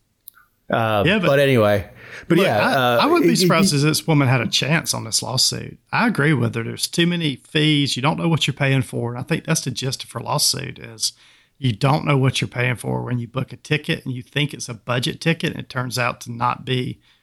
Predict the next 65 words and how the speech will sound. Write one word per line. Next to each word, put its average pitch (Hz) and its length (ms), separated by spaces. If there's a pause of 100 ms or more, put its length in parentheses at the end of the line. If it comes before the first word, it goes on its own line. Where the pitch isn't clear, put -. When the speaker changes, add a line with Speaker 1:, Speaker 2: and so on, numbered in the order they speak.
(140)
Speaker 2:
what - 220
you 113 60
paid - 260
for. - 380 (120)
Speaker 1:
But 139 220
what, 143 240
Speaker 2:
Uh, - 200
Speaker 1:
what's 160 200
her 175 120
goal 113 360
here? 87 400 (520)
If 156 180
her 156 80
goal 196 240
is 190 100
to 147 140
affect - 360
change 120 520
in 117 160
the 107 80
industry, 127 640
that 127 200
may, 113 360
that 123 160
may 107 160
work. 92 300
If, 90 140
if, 110 200
Speaker 2:
Yeah, 233 180
I - 40
Speaker 1:
if 107 40
Speaker 2:
think 117 120
Speaker 1:
her 123 80
Speaker 2:
that's 135 120
what 147 120
it 156 40
Speaker 1:
goal 202 100
Speaker 2:
is, 143 80
Speaker 1:
is 131 80
to 135 100
get, 127 200
Speaker 2:
probably. - 160
Speaker 1:
is 131 160
to 123 100
get 127 200
money, 120 440 (520)
she's - 180
not 135 160
getting 92 160
any 87 80
money. 82 360 (220)
Speaker 2:
No, 135 120
I 110 160
mean, 135 140
this 240 180
is 139 100
class 117 320
action. 120 380
She's - 240
sued 143 180
for 127 140
a - 20
hundred 120 300
million. 113 400
There's 135 180